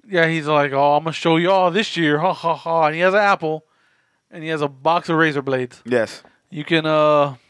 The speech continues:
Speaker 1: add two and two and figure out what's gonna happen.
Speaker 2: He was going to feed your razor, your kids the razor blades through an
Speaker 1: Exactly.
Speaker 2: apple.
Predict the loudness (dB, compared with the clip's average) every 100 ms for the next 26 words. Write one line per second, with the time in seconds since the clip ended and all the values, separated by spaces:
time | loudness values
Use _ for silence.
0 | _ _ _ _ _ -4 -2 -2 -2 -4
1 | -2 -2 0 -2 -6 -10 -2 0 2 0
2 | -4 -6 -4 -6 -8 -16 _ _ _ -20
3 | -20 -12 -10 -8 2 2 2 -2 -4 -4
4 | -2 0 0 -2 -8 -6 -6 -2 0 -2
5 | -2 -2 -2 -4 -8 -10 -12 -14 -14 -6
6 | -2 2 2 0 -4 -8